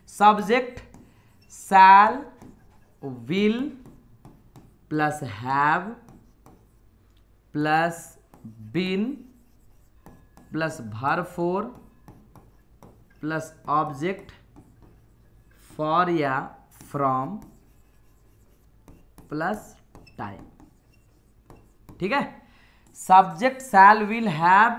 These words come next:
been प्लस verb four प्लस, मान लीजिए ऑब्जेक्ट for या ऑब्जेक्ट from का है, since नहीं, since के जगह पर हम लोग from का यूज़ करेंगे। ठीक है, बस स्ट्रक्चर आप लोग याद रखिएगा, इसमें बस कुछ है नहीं। जैसे मान लीजिए हम बोले,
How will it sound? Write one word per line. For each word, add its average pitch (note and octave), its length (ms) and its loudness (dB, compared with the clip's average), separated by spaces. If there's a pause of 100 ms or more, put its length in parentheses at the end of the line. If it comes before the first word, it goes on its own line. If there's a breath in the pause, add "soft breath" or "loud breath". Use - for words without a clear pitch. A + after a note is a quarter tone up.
(480)
been A#3+ 340 -4
प्लस F3 280 -4
verb E3+ 300 2
four A3 220 -4
प्लस, F3 200 -4 (560 soft breath)
मान C#4 120 6
लीजिए D4+ 180 4
ऑब्जेक्ट D4 400 2
for C4+ 200 6
या C#4 140 2 (200)
ऑब्जेक्ट C#4 460 0
from C4 320 0
का C#4+ 80 4
है, C#4 180 0
since C4 240 -6
नहीं, F3+ 140 -6
since C4+ 460 -8
के C4+ 100 -2
जगह B3+ 280 4
पर B3+ 180 0
हम A3 200 -2
लोग A3 260 -6
from D3+ 360 -2
का B2+ 60 -6
यूज़ A#2 300 -8
करेंगे। G#2 440 -16 (600)
ठीक F#3 200 -4
है, D#4 200 6 (320 loud breath)
बस E3 200 -2
स्ट्रक्चर F3 460 -6
आप F3 160 -2
लोग F3 180 -4
याद E3+ 240 0
रखिएगा, F#3+ 340 -4
इसमें F3+ 400 -6
बस F3 340 -4
कुछ E3+ 180 -12
है E3+ 260 2
नहीं। G3 220 -4 (520 soft breath)
जैसे F#3+ 220 2
मान G#3 220 2
लीजिए A#3 240 0
हम A#3 260 2
बोले, A3 500 2